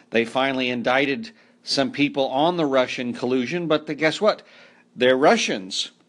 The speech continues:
Well, hence the name Russian collusion. But it does give some vindication, it seems, to the president, as he seems to be a target of the Democrats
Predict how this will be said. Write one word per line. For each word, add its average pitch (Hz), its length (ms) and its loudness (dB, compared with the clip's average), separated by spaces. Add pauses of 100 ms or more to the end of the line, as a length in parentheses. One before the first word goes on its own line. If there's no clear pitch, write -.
(680)
Well, 143 280 -2
hence 131 320 -2
the 135 100 -2
name 123 280 -2
Russian 117 360 -2
collusion. 113 640 -2
But 127 160 2
it 180 360 -2 (120)
does 170 280 4
give 151 200 0
some 170 300 0
vindication, 147 640 0
it 131 120 -6
seems, 143 360 -2
to 147 120 -6
the 131 80 -4
president, 143 580 -2 (520)
as 135 180 0
he 139 140 -2
seems 135 300 -4
to 143 80 -6
be 139 120 0
a 127 60 -2
target 139 380 0
of 131 120 -2
the 120 80 -6
Democrats 135 800 -2